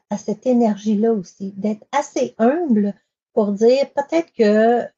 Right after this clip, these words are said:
je porte une mémoire consciente ou inconsciente. Si elle est inconsciente, ben, c'est loin dans mon subconscient, c'est peut-être même dans le collectif ou c'est peut-être même dans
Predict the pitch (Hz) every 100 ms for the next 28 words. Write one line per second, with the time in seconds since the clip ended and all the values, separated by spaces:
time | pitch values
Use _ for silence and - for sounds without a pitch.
0 | - 190 196 180 233 233 240 208 196 202
1 | 208 208 - 214 208 - 220 226 311 311
2 | _ - 330 339 - 226 214 214 202 -
3 | 226 214 208 - _ _ - 311 240 220
4 | 220 214 214 196 - 240 269 277 - 180
5 | 180 240 214 214 226 262 277 226 190 185
6 | 175 202 - 190 175 - 220 233 202 -
7 | 208 202 208 214 226 202 190 175 _ 220
8 | 202 190 - 240 - 202 - 185 190 196
9 | 180 202 208 214 196 180